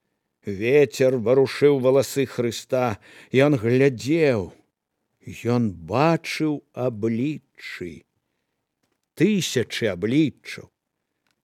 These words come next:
бачыў жывых і забітых. І гэта было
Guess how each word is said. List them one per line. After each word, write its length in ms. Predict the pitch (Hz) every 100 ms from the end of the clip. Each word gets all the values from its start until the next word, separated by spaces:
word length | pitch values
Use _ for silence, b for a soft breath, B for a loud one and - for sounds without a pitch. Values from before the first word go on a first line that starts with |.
| _ _ _ -
бачыў 600 | 78 107 135 - - 113
жывых 880 | 82 110 120 113 160 185 - - _ _ _ -
і 80 | 92
забітых. 880 | 98 87 82 147 143 - - _ _ _ _ _ _ _ _ _ _ _ 110
І 160 | 139
гэта 320 | 135 185 165 139
было 400 | 139 135 165